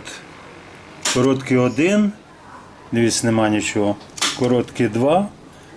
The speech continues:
появилось, але це ненадовго, я думаю. Зараз провіримо. На всіх діапазонах.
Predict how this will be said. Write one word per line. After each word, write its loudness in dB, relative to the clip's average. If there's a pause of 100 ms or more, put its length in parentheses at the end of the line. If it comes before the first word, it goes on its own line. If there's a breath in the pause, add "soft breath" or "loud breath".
(100)
появилось, 2
але 2
це 0
ненадовго, 0
я -2
думаю. -6 (500)
Зараз 0
провіримо. 0
На 2
всіх 0
діапазонах. 0